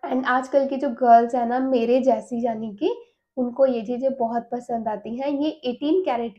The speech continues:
के अंदर है, ये भी specially लड़कियों के लिए है, मेरे जैसी बहनों के लिए। So ये भी बहुत सुंदर design है, Jeans के साथ बहुत अच्छी grace देगा।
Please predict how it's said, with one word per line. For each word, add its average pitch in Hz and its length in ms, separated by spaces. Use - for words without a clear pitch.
के 208 80
अंदर 208 260
है, 214 320
ये 269 220
भी 330 480
specially 262 640
लड़कियों 240 480
के 254 120
लिए 226 280
है, 240 180
मेरे 240 340
जैसी 247 300
बहनों 233 460
के 262 140
लिए। 233 440
So 226 240
ये 233 200
भी 254 140
बहुत 240 760
सुंदर 233 320
design 226 600
है, 247 320
Jeans 294 540
के 285 180
साथ 285 260
बहुत 233 260
अच्छी - 360
grace 240 340
देगा। 262 400